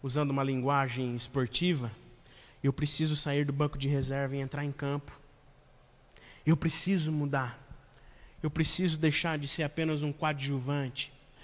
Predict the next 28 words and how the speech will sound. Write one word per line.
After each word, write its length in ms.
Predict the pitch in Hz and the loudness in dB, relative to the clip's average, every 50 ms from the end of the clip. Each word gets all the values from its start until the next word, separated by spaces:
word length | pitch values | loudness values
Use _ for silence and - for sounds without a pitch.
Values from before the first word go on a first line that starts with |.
| - - - - | -20 -20 -12 -6
para 120 | - 143 | -2 0
ser 240 | 135 - - 151 143 | 0 2 2 2 2
alguém 460 | 143 139 131 131 143 143 147 143 139 | 2 2 2 0 2 2 2 2 2
usado 720 | 139 135 127 117 110 120 135 135 143 147 139 127 117 117 117 | 0 0 -2 -4 -2 0 0 2 2 2 0 0 -2 -6 -4
de 80 | 120 | -4
maneira 340 | 131 127 127 131 135 139 135 | -2 -2 0 0 0 0 0
real 460 | 127 139 143 139 135 135 143 139 135 | 0 2 2 2 2 2 2 2 2
na 80 | 135 131 | 0 0
vida 260 | 127 131 143 135 139 | -2 -2 -2 -2 -2
de 120 | 131 131 135 | -2 -2 -2
alguém 320 | 127 123 127 131 139 139 | -2 -2 -2 0 0 0
por 160 | 123 135 131 | 0 2 2
Jesus 400 | 120 123 127 120 120 120 117 - | 2 2 2 0 0 -2 -4 -4
Cristo. 480 | - - 127 120 110 - - - - - - - - - - - - - - - - - - - - - - | -4 -4 -4 -2 -2 -4 -6 -6 -10 -18 -20 -20 -20 -20 -20 -20 -20 -20 -20 -20 -20 -20 -20 -20 -20 0 4
Exercer 520 | 139 147 147 151 147 135 - - 156 151 | 6 8 8 8 8 8 6 6 6 6
a 40 | 147 | 6
justiça 560 | 147 143 147 139 - - - 175 160 - - | 6 6 4 2 2 2 2 2 2 2 0
que 140 | 147 - 147 | 0 -2 -4
Cristo 380 | 143 - - 151 151 147 - 156 | -2 2 2 2 4 2 2 0
inaugurou 580 | 147 147 139 139 143 139 143 143 147 151 143 | 2 2 2 2 4 4 6 6 6 6 4
com 200 | 135 - 147 143 | 4 2 0 0
sua 280 | 135 - - - 147 143 | 0 0 0 0 0 0
vida 560 | 131 123 123 147 170 185 180 160 202 214 214 - - - - - - - - - - - | 0 0 2 4 6 6 6 6 6 4 4 0 -8 -18 -20 -20 -14 -12 -10 -10 -4 0
e 80 | 156 156 | 4 4
nos 240 | 156 160 160 151 139 | 6 8 6 6 4
deixou 440 | 139 156 147 135 - - 165 165 156 | 4 2 2 2 2 2 2 2 2
como 240 | - 160 160 151 | 0 -2 -2 -2
tarefa. 680 | 151 - 160 156 147 139 139 143 139 - - - - - | 0 0 0 2 2 2 2 2 0 0 -4 -10 -14 -14